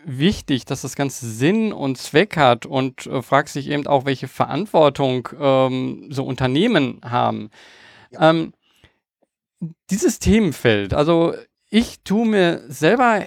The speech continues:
Speaker 1: echt oft damit schwer, weil die Frage ist, ähm, also eine klassische Frage, die immer wieder kommt, sobald man im, äh, Social Entrepreneurship Bereich, Sozialunternehmerbereich ist,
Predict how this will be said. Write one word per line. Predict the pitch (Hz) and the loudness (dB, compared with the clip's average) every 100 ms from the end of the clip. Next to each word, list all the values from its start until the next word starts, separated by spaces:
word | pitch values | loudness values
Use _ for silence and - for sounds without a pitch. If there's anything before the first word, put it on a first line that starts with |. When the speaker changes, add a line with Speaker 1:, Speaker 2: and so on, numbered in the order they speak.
| - | -6
Speaker 1:
echt | 202 - - | -6 -6 -6
oft | - 180 - | -4 -4 0
damit | 160 156 143 | -2 0 -4
schwer, | - 147 170 208 214 165 | -6 0 2 4 2 2
weil | 151 147 | 0 0
die | |
Frage | 135 165 175 170 | -6 0 2 2
ist, | 165 170 160 - | 0 -4 -4 -6
ähm, | 160 160 151 151 131 | 0 2 0 -4 -6
also | 151 156 | -2 -2
eine | 151 | 2
klassische | 214 233 226 147 | 2 2 -4 -6
Frage, | - 165 165 | 2 4 4
die | 147 | 0
immer | 190 170 | 2 2
wieder | 143 127 | 2 2
kommt, | 190 208 202 - | 2 2 0 -6
sobald | - 147 147 143 | -8 2 2 2
man | 143 131 | -4 -4
im, | 131 131 | -6 -6
äh, | 139 | -6
Social | 127 156 139 123 | -2 -4 -4 -4
Entrepreneurship | 208 196 190 180 175 - 170 - | -4 -4 -2 0 0 -2 -10 -6
Bereich, | 170 156 156 | 0 4 4
Sozialunternehmerbereich | 139 120 170 170 165 165 160 156 147 143 143 143 | 2 -2 0 0 0 -2 -2 -2 -2 0 -2 0
ist, | 147 139 | -2 -2